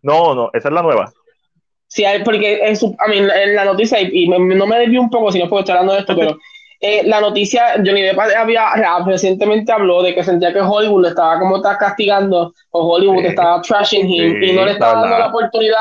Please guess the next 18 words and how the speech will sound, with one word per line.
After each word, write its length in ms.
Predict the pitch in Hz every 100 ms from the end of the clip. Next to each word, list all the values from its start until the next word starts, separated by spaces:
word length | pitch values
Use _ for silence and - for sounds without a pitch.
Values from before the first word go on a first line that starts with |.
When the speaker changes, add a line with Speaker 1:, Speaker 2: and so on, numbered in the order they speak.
| 196
Speaker 2:
a 80 | 214
Minamata 460 | 220 220 214 208 208
a 40 |
salir 360 | 214 185 165 170
por 120 | 180
ningún 320 | 175 175 180
lado, 240 | 170 147 143
como 220 | 156 151
que 180 | 147 143 _ _ -
no 100 | 165
va 120 | 175
a 20 | 180
salir, 360 | 196 151 131 - _ _
nadie 240 | 170 170 185
la 120 | 185
va 140 | 185
a 20 | 170
ver. 280 | 147 143